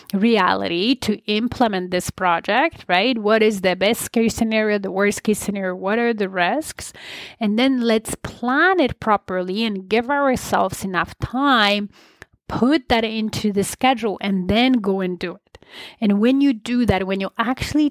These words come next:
take a step to plan anything bigger, no, not two-minute things, right? But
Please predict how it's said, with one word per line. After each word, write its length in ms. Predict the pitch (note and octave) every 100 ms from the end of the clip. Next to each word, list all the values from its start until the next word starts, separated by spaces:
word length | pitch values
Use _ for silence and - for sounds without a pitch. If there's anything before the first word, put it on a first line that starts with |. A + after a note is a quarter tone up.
| -
take 540 | - - - G#3+ A3+ A3
a 60 |
step 460 | G#3 - - F#3 -
to 120 | - F#3+
plan 920 | - - C4 D#4+ E4 F#3+ - F#3+ G#3 _ _ _ _ _ -
anything 640 | C4+ E4+ D#4+ - A#3 G#3
bigger, 720 | A3+ C4+ G#3+ F#3 F3 A3 C#4+ _ _ _ _ _ -
no, 220 | G#3+ G#3+
not 400 | A3 C4+ C#4+ -
two-minute 500 | - A3+ G#3+ F#3+ F3+
things, 460 | F3+ F3 G#3 A#3+ -
right? 300 | F#3+ G#3+ A3
But 200 | F#3